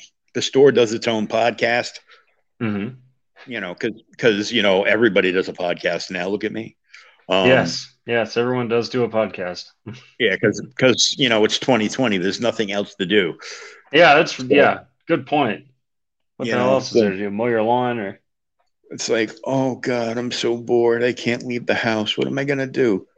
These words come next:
Speaker 1: Ooh, a
Speaker 2: You play
Speaker 1: webcam."
Speaker 2: marbles. Yeah, yeah, there you go. A
Speaker 1: You know, so
Speaker 2: microphone.
Speaker 1: Mm-hmm.
Speaker 2: A voice.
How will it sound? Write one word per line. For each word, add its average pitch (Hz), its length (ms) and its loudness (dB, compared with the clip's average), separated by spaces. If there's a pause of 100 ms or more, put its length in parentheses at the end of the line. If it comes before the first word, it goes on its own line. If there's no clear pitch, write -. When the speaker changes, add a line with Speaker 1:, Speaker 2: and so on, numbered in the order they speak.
(160)
Speaker 1:
Ooh, 180 260 8
a 98 60 8
Speaker 2:
You 107 60 6
play 151 240 8
Speaker 1:
webcam." 107 80 6
Speaker 2:
marbles. 117 520 2 (440)
Yeah, 120 320 2
yeah, 120 160 0
there 131 140 2
you 110 60 0
go. 104 300 -2 (720)
A 113 40 -4
Speaker 1:
You 107 60 2
know, 151 220 4
so 113 220 4
Speaker 2:
microphone. 95 380 2 (840)
Speaker 1:
Mm-hmm. 156 400 0 (600)
Speaker 2:
A 95 80 -12
voice. - 600 -2